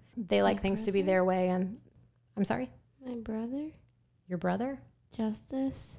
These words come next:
Speaker 1: Oh, not that kind of justice.
Speaker 2: Oh. <laughs>
Speaker 1: J U S T I C E, like liberty and justice for all. That kind of justice. So anyways, I wanna know from, Lexi doesn't know yet, did any of those stand out to you? You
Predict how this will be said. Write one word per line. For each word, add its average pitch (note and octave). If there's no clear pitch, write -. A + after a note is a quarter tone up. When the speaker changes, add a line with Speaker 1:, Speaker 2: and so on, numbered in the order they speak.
Speaker 1:
Oh, G#3
not A#3
that G#3
kind F#3+
of F3+
justice. -
Speaker 2:
Oh. G3+
<laughs> G3+
Speaker 1:
J G3+
U G3
S F#3
T -
I E3+
C F3
E, E3+
like F3+
liberty F#3+
and F3
justice F3+
for F3
all. F3+
That -
kind F#3+
of F3+
justice. -
So D#4
anyways, G#3
I A#3+
wanna D4+
know F3+
from, G3
Lexi B3+
doesn't F#3+
know E3+
yet, E3
did C#4
any D4+
of C#4+
those C4
stand G3+
out F#3
to G3
you? F3+
You G#3+